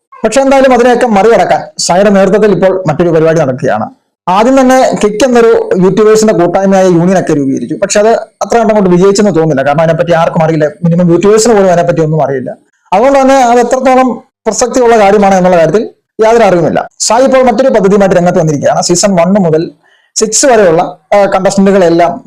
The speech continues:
കൂട്ടി യോജിപ്പിച്ചുകൊണ്ട് ഒരു സംഘടന രൂപീകരിക്കുകയാണ്. അതായത് ഈ സിനിമാക്കാർക്ക് അമ്മ എന്ന സംഘടന ഉള്ളതുപോലെ തന്നെ, ഏ, ഈ യൂട്യൂബേഴ്സിനെ എല്ലാം കൂടെ, സോറി, യൂട്യൂബേഴ്സിനെ അല്ല, ബിഗ് ബോസിന്റെ കണ്ടസ്റ്റന്റുകളെ എല്ലാം കൂടെ കൂട്ടിക്കൊണ്ട് ഒരു സംഘടന രൂപീകരിക്കുക.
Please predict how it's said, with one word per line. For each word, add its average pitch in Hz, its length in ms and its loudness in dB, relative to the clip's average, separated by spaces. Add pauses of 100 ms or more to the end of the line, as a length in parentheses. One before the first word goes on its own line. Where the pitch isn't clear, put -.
കൂട്ടി 190 200 -2
യോജിപ്പിച്ചുകൊണ്ട് 175 640 -2 (220)
ഒരു 208 120 0
സംഘടന 202 400 0
രൂപീകരിക്കുകയാണ്. 147 500 -2
അതായത് 214 440 0 (400)
ഈ 226 40 2
സിനിമാക്കാർക്ക് 226 560 0
അമ്മ 202 200 0 (320)
എന്ന 185 140 0
സംഘടന 202 400 0
ഉള്ളതുപോലെ 185 480 0
തന്നെ, 143 260 -4 (440)
ഏ, 156 120 0
ഈ 175 160 0
യൂട്യൂബേഴ്സിനെ 196 500 2
എല്ലാം 180 180 2
കൂടെ, 170 260 0
സോറി, 185 280 -2
യൂട്യൂബേഴ്സിനെ 202 500 0
അല്ല, 175 220 -2 (400)
ബിഗ് 165 220 -2
ബോസിന്റെ 220 500 0
കണ്ടസ്റ്റന്റുകളെ 196 520 0
എല്ലാം 160 200 0
കൂടെ 160 140 0
കൂട്ടിക്കൊണ്ട് 139 480 -6 (480)
ഒരു 285 80 -2
സംഘടന 196 360 0
രൂപീകരിക്കുക. 156 480 -2